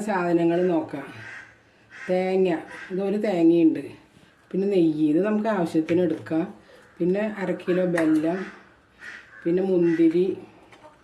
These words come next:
അണ്ടിപ്പരിപ്പ്, ഏലക്കായി, ജീരകം, പിന്നെ ഉപ്പ്, പിന്നെ നമുക്ക് ഇത്തിരി റവ, നമുക്ക് അരിപ്പൊടിക്ക് പകരം ഇത്തിരി റവ നമുക്കിടാം.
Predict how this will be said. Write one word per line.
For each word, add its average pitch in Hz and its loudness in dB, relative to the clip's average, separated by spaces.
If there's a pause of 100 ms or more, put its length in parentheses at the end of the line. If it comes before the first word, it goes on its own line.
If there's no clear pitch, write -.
(200)
അണ്ടിപ്പരിപ്പ്, 165 -2 (1200)
ഏലക്കായി, 180 0 (200)
ജീരകം, 143 2 (1400)
പിന്നെ 180 -2 (120)
ഉപ്പ്, - -4 (1160)
പിന്നെ 190 -6
നമുക്ക് 190 -2
ഇത്തിരി 196 -4
റവ, 156 0 (480)
നമുക്ക് 160 0
അരിപ്പൊടിക്ക് 170 -2
പകരം 165 0
ഇത്തിരി 165 -2 (540)
റവ 139 -6 (240)
നമുക്കിടാം. 110 -8